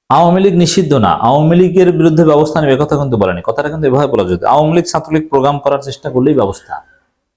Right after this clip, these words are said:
কঠোর হস্তে দমন করা যাবে।" হাসিনা পুলিশ কিন্তু এভাবে বলতো। এখন এই পুলিশ কিন্তু এভাবে বলতে পারছে না। কি বলছে? যে নিষিদ্ধ ছাত্রলীগের বিরুদ্ধে ব্যবস্থা নেবে, আওয়ামী লীগের বিরুদ্ধে ব্যবস্থা নেবে, কথা কিন্তু বলছে না।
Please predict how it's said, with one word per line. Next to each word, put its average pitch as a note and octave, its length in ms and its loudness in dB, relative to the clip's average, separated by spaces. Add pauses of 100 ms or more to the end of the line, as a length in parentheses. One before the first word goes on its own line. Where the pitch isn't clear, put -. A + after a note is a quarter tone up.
(160)
কঠোর D3+ 300 2
হস্তে C3+ 220 0
দমন G2+ 240 2
করা F2 180 -2
যাবে।" D#2 220 -8 (100)
হাসিনা D3+ 460 -2
পুলিশ - 280 0
কিন্তু A2+ 160 -2
এভাবে G#2 220 0
বলতো। E2+ 300 -10 (1300)
এখন G3+ 400 0
এই E3 500 2 (240)
পুলিশ D#3 480 0
কিন্তু D#3 200 2
এভাবে B2+ 220 2
বলতে G#2+ 280 -4
পারছে - 300 -4
না। - 100 -20 (100)
কি C3 80 0
বলছে? D3 260 0
যে F#3+ 100 2
নিষিদ্ধ D#3+ 340 0
ছাত্রলীগের F3+ 680 2
বিরুদ্ধে D#3+ 280 2
ব্যবস্থা G2 360 -2
নেবে, D#2 240 -10
আওয়ামী E3 300 2
লীগের F#3 180 4
বিরুদ্ধে E3+ 220 2
ব্যবস্থা D3+ 320 0
নেবে, D3+ 200 2
কথা A2+ 100 -4
কিন্তু G2+ 180 -4
বলছে E2+ 240 -4
না। - 120 -20